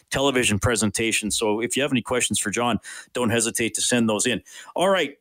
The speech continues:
So, uh, I wanna get to this. Uh, Steve Mayer, the Chief Content Officer for the N H L, Stu Ballantyne with O E G. He's the Senior Vice President of Operations for Rogers Place.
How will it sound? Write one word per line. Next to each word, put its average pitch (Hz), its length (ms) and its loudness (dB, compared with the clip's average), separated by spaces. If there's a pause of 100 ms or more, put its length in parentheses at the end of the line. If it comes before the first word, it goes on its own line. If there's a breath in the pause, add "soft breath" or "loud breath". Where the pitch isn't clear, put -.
(100)
So, 185 360 4
uh, 175 180 4
I 170 60 2
wanna 214 280 4
get 220 240 0
to 190 80 0
this. 202 360 2
Uh, 170 240 4
Steve 202 340 0
Mayer, 185 280 2
the 156 80 -2
Chief 190 260 -2
Content 175 480 0
Officer 170 400 2
for 143 80 -2
the 160 140 0
N 160 60 2
H 147 200 0
L, 160 300 2 (320 loud breath)
Stu - 340 2
Ballantyne 170 760 0
with 143 120 0
O 160 240 2
E 147 140 6
G. 170 400 2
He's 151 340 0
the 135 240 2
Senior 151 540 2
Vice 147 260 0
President 143 420 0
of 127 220 -2
Operations 139 720 0
for 127 140 -4
Rogers 135 480 0
Place. 147 540 2